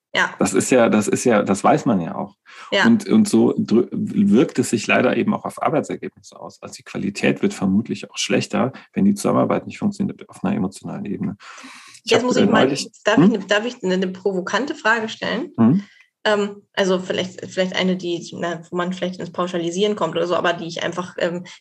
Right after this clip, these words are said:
Speaker 1: die mir immer wieder auffällt zum Thema Führung Frauen, Führung Männer.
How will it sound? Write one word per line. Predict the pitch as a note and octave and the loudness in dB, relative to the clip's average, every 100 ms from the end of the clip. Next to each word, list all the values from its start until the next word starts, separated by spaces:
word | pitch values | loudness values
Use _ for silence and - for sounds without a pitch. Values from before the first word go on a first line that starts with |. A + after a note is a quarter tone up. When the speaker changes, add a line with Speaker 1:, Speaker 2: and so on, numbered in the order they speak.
| - | -2
Speaker 1:
die | |
mir | G#3 G3 | 0 2
immer | A3+ G#3 | 2 2
wieder | G3+ G3 - | 2 0 0
auffällt | G#3 B3 - - F3 F3 G#3 A#3+ - - | -2 -4 -8 -2 0 2 0 -2 -12 -18
zum | - G3 F#3 | -6 -4 -2
Thema | G3+ G3 F#3 F#3 - _ | -2 0 0 -2 -8 _
Führung | - A3+ F#3+ F3+ | -6 -2 -2 -4
Frauen, | - F3+ F#3 A3+ | -2 0 2 0
Führung | A3+ G#3 F#3+ F#3+ | -2 -4 -4 -2
Männer. | F#3+ F#3+ D3+ D3 - | 0 0 0 -2 -8